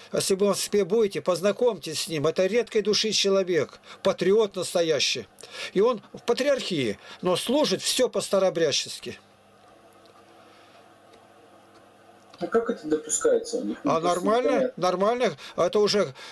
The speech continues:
Speaker 1: э, собор Русской Православной Церкви в семьдесят первом году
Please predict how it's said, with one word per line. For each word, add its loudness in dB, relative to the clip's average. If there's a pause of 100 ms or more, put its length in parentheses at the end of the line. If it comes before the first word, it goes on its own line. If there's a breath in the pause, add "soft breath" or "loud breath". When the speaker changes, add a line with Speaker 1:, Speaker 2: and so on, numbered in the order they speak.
(100)
Speaker 1:
э, 0 (640)
собор 2 (280 loud breath)
Русской 0
Православной 2
Церкви 0
в -2
семьдесят 0
первом 0
году 0